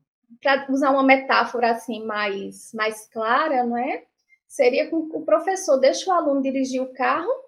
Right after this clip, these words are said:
e ele vai lá no banco de carona controlando o G P S, né? Então, vai ali, mas o aluno é que tem que dirigir.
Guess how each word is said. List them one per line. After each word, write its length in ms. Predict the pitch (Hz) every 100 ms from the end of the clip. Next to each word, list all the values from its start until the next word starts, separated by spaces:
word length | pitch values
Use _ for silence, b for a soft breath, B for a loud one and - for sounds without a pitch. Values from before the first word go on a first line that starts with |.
| _
e 80 | 240
ele 160 | 247 269
vai 160 | 285
lá 100 | 277
no 160 | 285 254
banco 220 | 269 277
de 100 | 277
carona 440 | 311 294 277 277
controlando 500 | 277 285 302 277 277
o 20 | 311
G 140 | 330
P 140 | 330 453 -
S, 380 | - - - - _ _ _ _
né? 260 | 247 277 381
Então, 260 | 370 285
vai 160 | 277 302
ali, 320 | 320 285 311
mas 280 | 349 330 311
o 100 | 320
aluno 300 | 311 294 330
é 80 | 381
que 160 | 403
tem 120 | 403
que 80 | 392 349
dirigir. 500 | 392 480 359 160